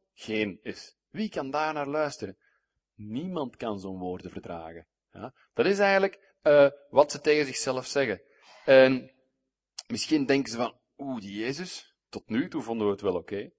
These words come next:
maar dit is wel een beetje te vergaand. Eh, misschien is hem een beetje," want dat gaat in tegen alles wat wij kennen en, eh, willen weten. En Jezus gaat niet reageren.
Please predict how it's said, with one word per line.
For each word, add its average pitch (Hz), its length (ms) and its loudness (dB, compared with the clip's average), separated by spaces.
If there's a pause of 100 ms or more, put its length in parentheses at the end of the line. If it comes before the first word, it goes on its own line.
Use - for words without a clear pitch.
(460)
maar 90 220 -14
dit 117 180 -12
is 107 160 -8
wel 101 180 -6
een 107 120 -10
beetje 113 260 -10
te - 120 -18
vergaand. 98 540 -16 (440)
Eh, 90 240 -6
misschien 92 420 -10
is 101 140 -10
hem 101 80 -8
een 92 100 -10
beetje," 90 380 -8 (1600)
want 104 140 -10
dat 107 140 -4
gaat 90 180 -12
in 165 220 -6
tegen 113 260 -8
alles 139 380 -6 (240)
wat 110 220 -6
wij 107 240 -2
kennen 117 380 -6 (300)
en, 110 300 0 (220)
eh, 98 300 -6
willen 110 380 4 (160)
weten. 98 460 -8 (440)
En 143 420 4
Jezus 196 540 -2 (880)
gaat 147 180 6
niet 139 200 0
reageren. 101 600 2